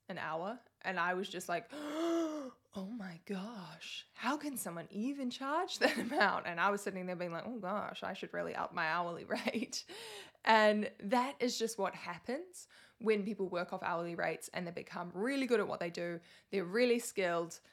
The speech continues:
they're really in demand, and they're probably, you know, a decent <laughs> decent journey into their, their, their entrepreneurship or their skill set. Like, they've been doing this for a while is what I'm getting at. <laughs> They're, they're along the wa-, road in terms of their career. They're not a newbie.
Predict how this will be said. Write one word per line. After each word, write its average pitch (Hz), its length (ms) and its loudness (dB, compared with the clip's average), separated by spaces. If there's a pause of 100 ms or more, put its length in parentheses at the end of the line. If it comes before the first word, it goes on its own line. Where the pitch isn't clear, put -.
(200)
they're 196 160 2
really 190 340 2
in 165 380 -6
demand, 170 480 -4
and 170 100 -6
they're 165 80 -4
probably, 180 520 2 (280)
you 202 120 -6
know, 131 240 2
a - 60 -4
decent 175 460 -4 (500)
<laughs> - 420 -12
decent 226 400 -2
journey 180 460 -2
into 160 600 -6
their, 160 320 -2 (320)
their, 151 240 -2 (220)
their 170 300 0
entrepreneurship 175 720 -4
or - 260 -2 (380)
their 165 400 0
skill - 340 -2
set. - 360 -4
Like, - 160 -4
they've 202 140 6
been 220 160 2
doing 214 240 0
this - 140 -8
for - 140 -8
a - 40 -8
while - 280 -10
is - 120 -12
what - 100 -6
I'm 87 120 -8 (100)
getting - 160 -10
at. 55 180 -6
<laughs> - 40 -8
They're, 220 140 4 (160)
they're 262 420 6
along 240 400 8
the 202 100 6
wa-, 185 160 8
road 175 440 6
in 190 260 -2
terms 175 320 -4
of 165 80 -8
their 147 120 -2
career. 165 420 -2
They're 185 100 0
not 196 260 4
a 175 40 0
newbie. - 480 -6